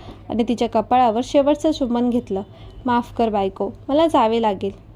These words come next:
आणि इच्छेने मी अंथरुणातून उठलो आणि बाथरूमकडे गेलो. पायऱ्या उतरताना मी खिशातून माझा फोन काढला आणि तो पुन्हा वाजला. न पाहताच मी उत्तर दिले, "बोल, अरे वेड्या, आता काय?" मी चिडून बडबडलो, "जर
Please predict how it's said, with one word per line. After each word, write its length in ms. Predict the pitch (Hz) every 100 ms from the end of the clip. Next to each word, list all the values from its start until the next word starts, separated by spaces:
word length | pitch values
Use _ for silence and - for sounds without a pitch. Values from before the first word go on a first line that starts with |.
| - -
आणि 140 | 247 247
इच्छेने 320 | - 254 233
मी 120 | 269
अंथरुणातून 720 | 269 240 247 240 226 254 269
उठलो 280 | 226 202 202 - - -
आणि 120 | 294
बाथरूमकडे 680 | 302 269 262 294 285 247 240
गेलो. 240 | 208 196 196 - - -
पायऱ्या 300 | 240 214 226
उतरताना 600 | 226 233 220 277 262 240
मी 140 | 240 269
खिशातून 440 | 285 - 262 247
माझा 220 | 254 247 302
फोन 280 | - 277 262
काढला 380 | 240 202 202 214 - - -
आणि 140 | 269 294
तो 80 | 339
पुन्हा 320 | 320 302 311
वाजला. 420 | 277 208 196 196 202 - -
न 160 | 220 226
पाहताच 500 | 233 214 208 240 285
मी 80 | 302
उत्तर 340 | 233 - 214
दिले, 300 | 196 196 196 - - - - -
"बोल, 200 | 240 226 -
अरे 200 | 247 269
वेड्या, 400 | 226 208 208 214 - -
आता 240 | 247 - 269
काय?" 260 | 233 208 226 -
मी 80 | 262
चिडून 340 | 262 277 277 277
बडबडलो, 480 | 226 208 196 196 202 - - -
"जर 80 | 302